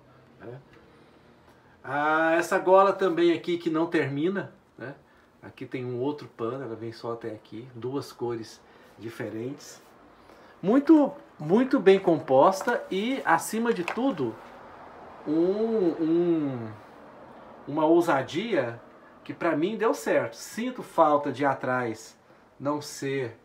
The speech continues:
a mesma coisa que na frente. E chama a atenção, pra terminar, pra essa barra, né, gente?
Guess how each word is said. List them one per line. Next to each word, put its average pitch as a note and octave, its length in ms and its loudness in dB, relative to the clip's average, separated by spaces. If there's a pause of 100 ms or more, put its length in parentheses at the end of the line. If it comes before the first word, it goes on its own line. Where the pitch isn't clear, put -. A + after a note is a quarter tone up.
(360)
a A#2+ 120 -8
mesma C3 380 -8
coisa A#2 600 -8 (880)
que - 140 -12
na B2 160 -10
frente. F3+ 600 -6 (380)
E E3 80 -8
chama G#3+ 360 -2
a - 20 0
atenção, F#3+ 480 -4
pra F3 160 -6
terminar, E3+ 680 -4 (300)
pra D#3+ 140 -2
essa F3+ 240 -2
barra, C#3+ 400 6
né, C3 140 -4
gente? - 440 -18